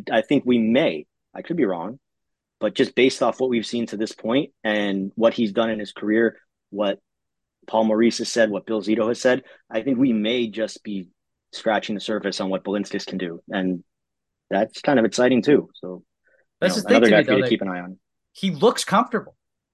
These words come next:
Speaker 2: He already does.
Speaker 1: Yeah. Well,
Speaker 2: That's
Speaker 1: that's,
Speaker 2: the remarkable thing
Speaker 1: that's
Speaker 2: to me.
Speaker 1: what's
Speaker 2: Like
Speaker 1: really impressive is, like,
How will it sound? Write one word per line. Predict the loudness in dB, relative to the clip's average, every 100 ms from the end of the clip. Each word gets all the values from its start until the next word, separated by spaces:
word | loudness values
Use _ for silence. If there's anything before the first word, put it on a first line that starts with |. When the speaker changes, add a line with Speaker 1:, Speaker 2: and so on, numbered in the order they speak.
| _
Speaker 2:
He | 0 2
already | 2 4
does. | 2 2 -6 -20 _ _ _ _ _ _ _ _ _ _ _ _ _ _ _ _ _
Speaker 1:
Yeah. | 0 0 _ _ -20 _ 2
Well, | 4
Speaker 2:
That's | 4
Speaker 1:
that's, | 2
Speaker 2:
the |
remarkable | 0 2 2 -2
thing | -2 4
Speaker 1:
that's | 4 4
Speaker 2:
to |
me. | 2
Speaker 1:
what's | 4
Speaker 2:
Like | 6
Speaker 1:
really | 6 6
impressive | 4 2 0 0 -6
is, | -6 -4
like, | -4 -4